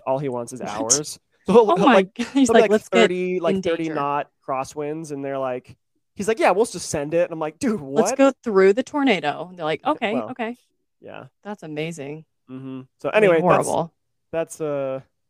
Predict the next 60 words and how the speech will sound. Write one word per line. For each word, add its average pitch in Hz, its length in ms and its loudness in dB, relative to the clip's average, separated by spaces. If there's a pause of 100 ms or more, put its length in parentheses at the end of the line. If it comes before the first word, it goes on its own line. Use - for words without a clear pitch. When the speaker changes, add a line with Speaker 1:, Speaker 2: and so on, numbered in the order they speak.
(100)
Speaker 1:
<laughs> - 360 -20
that's - 260 -2
my 220 200 2
week, 190 360 -4
if, 165 160 -8
if 156 100 -8
anyone's 165 440 0
Speaker 2:
<laughs> - 20 -6
Speaker 1:
wondering. 190 420 -6 (320)
Speaker 2:
Wow. 247 720 6
Speaker 1:
You 240 160 0
can 208 160 2
Venmo 170 360 -2
me 170 140 -4
at 151 240 -6
James 151 400 -12
and 139 140 -14
send 143 180 -12
me 143 60 -12
five 143 220 -6
bucks. 147 220 -2
I'll 139 120 -2
get 165 120 -2
Speaker 2:
<laughs> 147 80 -6
Speaker 1:
myself, 143 360 -10
uh, 127 380 -8
some, 131 340 -20
Speaker 2:
Say - 220 6
Speaker 1:
some 233 80 6
Speaker 2:
your 247 80 6
Speaker 1:
ice 233 40 4
Speaker 2:
real 202 140 6
Speaker 1:
cream. 170 220 2
Speaker 2:
Venmo, 165 120 6
James. 165 420 0
Let's 190 200 0
say 165 220 4
it - 140 -6
so - 60 -14
Speaker 1:
I 170 40 -12
Speaker 2:
that 170 180 -2
Speaker 1:
honestly 330 320 -12
don't 151 60 -6
know 180 40 0
Speaker 2:
anyone, 190 320 2 (140)
Speaker 1:
what 107 80 -20
it 110 60 -16
is. - 200 -20
Speaker 2:
a 208 100 -2
charmer 214 540 -2
out 165 220 -4
there 160 200 -4
can 160 180 -20
send - 180 -10
Speaker 1:
James 143 220 -2
Speaker 2:
you, 147 40 -10
Speaker 1:
Norris, 147 380 -2
Speaker 2:
uh, 156 60 -8
Speaker 1:
I 160 40 -6
think. 165 380 -12